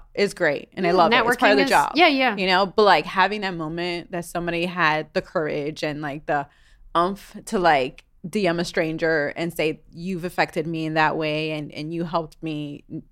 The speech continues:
Speaker 1: you know, feel seen or heard and feel like I can continue living my dream or pursuing my dream because I see you on television." And, like, even though, like, the world is saying no, at least you're saying yes.
Speaker 2: Mm-hmm.
Speaker 1: Whew. Um,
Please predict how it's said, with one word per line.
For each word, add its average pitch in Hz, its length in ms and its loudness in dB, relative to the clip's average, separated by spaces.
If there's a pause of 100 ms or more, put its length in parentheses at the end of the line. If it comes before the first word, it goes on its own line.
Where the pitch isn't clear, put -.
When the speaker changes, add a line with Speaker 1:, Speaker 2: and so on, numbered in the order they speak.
(120)
Speaker 1:
you 185 100 -6
know, 156 180 -2
feel 165 220 -2
seen 156 540 -6
or 147 60 -8
heard 156 500 -2
and 147 180 -8
feel 156 200 -6
like 147 180 -2
I 151 100 -4
can 156 180 -12
continue 160 520 -10
living 151 320 -10
my 156 100 -10
dream 156 380 -10
or 151 180 -10 (220)
pursuing 185 340 -4
my 160 140 -4
dream 156 480 -6 (260)
because 175 300 0
I 151 100 -2
see 165 220 -8
you 156 100 -8
on 151 140 -8
television." 156 760 -6 (300)
And, 151 220 -4
like, 131 280 -8
even 214 360 4
though, 175 240 6
like, 165 200 2
the 190 80 -2
world 180 300 2
is 165 80 -10
saying 165 320 -4
no, 156 520 -4 (100)
at 190 100 4
least 175 300 -2
you're 160 180 0
saying 151 300 -6
yes. 160 600 -8
Speaker 2:
Mm-hmm. 165 300 -6 (300)
Speaker 1:
Whew. 554 240 6 (500)
Um, 180 720 2